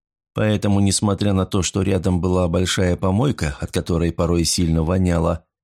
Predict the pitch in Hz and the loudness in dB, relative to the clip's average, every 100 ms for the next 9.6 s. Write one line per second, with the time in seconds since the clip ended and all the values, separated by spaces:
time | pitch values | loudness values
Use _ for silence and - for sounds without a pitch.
0 | 95 90 82 95 92 87 87 80 98 90 | -2 0 0 0 0 0 0 0 0 2
1 | 87 87 85 98 95 139 123 87 85 82 | 2 0 0 -2 -2 -2 -2 -2 -2 0
2 | 85 85 - 95 101 107 95 78 69 - | 0 0 -2 -2 -2 0 0 -2 -4 -6
3 | - 85 95 90 87 78 90 80 90 - | -4 -2 0 0 0 -2 -4 -2 -4 -2
4 | 92 82 76 - - 92 78 95 95 107 | 0 0 -2 -6 -4 -2 0 -2 -2 -2
5 | 82 82 90 80 78 - 90 90 80 82 | -2 -2 -2 0 -2 -4 -4 -2 -2 0
6 | 85 80 82 _ _ _ _ - 135 135 | 0 0 -4 _ _ _ _ -4 -4 0
7 | 180 165 135 - 131 123 117 104 - - | 0 0 -2 -2 0 0 -2 -4 -2 -4
8 | 95 - 73 57 - - - _ _ _ | -6 -4 -6 -4 -6 -8 -8 _ _ _
9 | _ _ _ 233 214 226 | _ _ _ -2 -2 -2